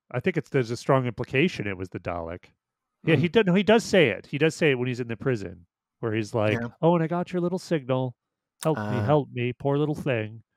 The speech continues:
Speaker 1: Yeah, so I think it was
Speaker 2: Maybe,
Speaker 1: definitely the
Speaker 2: maybe
Speaker 1: Dalek.
Speaker 2: Clara, maybe Clara's boosting that signal, 'cause how the hell else is it gonna reach the
Speaker 1: Could
Speaker 2: tardis?
Speaker 1: be, could be.
Speaker 2: Yeah.
Speaker 1: Yeah. So a lot of
Speaker 2: Yeah.
Speaker 1: possibilities here in this tight episode for Clara, even though there's not much in the way of plot oversights to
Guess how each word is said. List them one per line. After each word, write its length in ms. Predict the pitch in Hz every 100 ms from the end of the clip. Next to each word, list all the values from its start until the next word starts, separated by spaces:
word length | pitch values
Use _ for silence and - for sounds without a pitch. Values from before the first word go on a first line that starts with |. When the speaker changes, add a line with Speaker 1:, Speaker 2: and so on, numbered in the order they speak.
| _ _
Speaker 1:
Yeah, 400 | 120 110 104 98
so 220 | - 131
I 100 | 127
think 140 | 127 143
it 40 |
was 140 | 123 151
Speaker 2:
Maybe, 60 |
Speaker 1:
definitely 240 | 127 - 127
the 120 | 165
Speaker 2:
maybe 120 | -
Speaker 1:
Dalek. 80 | 98
Speaker 2:
Clara, 560 | 95 151 143 127 120 127
maybe 260 | 139 147 160
Clara's 280 | 151 147 113
boosting 600 | _ 127 135 - 110 101
that 180 | 101 98
signal, 400 | - 95 95 95
'cause 240 | - 113 -
how 220 | 123 120
the 260 | 113 113
hell 200 | 107 110
else 320 | 107 123 113 -
is 120 | 101
it 80 | 110
gonna 220 | 113 107
reach 280 | 104 110 -
the 80 | 113
Speaker 1:
Could 40 |
Speaker 2:
tardis? 400 | 110 110 104 120
Speaker 1:
be, 300 | 107 104 165 - -
could 200 | - 120
be. 100 | 104 107
Speaker 2:
Yeah. 280 | 135 110 104 - _ _
Speaker 1:
Yeah. 340 | 156 214 208 92 _ _ _ _ _ _
So 100 | -
a 20 |
lot 220 | 110 127 165
of 60 |
Speaker 2:
Yeah. 40 | 110
Speaker 1:
possibilities 580 | 147 101 139 120 107
here 300 | 123 95 87 _ _ _ _ -
in 120 | 104
this 160 | 98 -
tight 240 | - 123
episode 540 | 113 - - 117 95 87
for 260 | 120 98 95
Clara, 320 | 131 107 98
even 140 | 131
though 80 | 139
there's 160 | 117 113
not 180 | 127
much 180 | 123 123
in 40 | 123
the 80 | 110
way 120 | 101
of 100 | 95
plot 300 | - 113 107
oversights 600 | 101 95 92 98 87 -
to 420 | - 98 92 87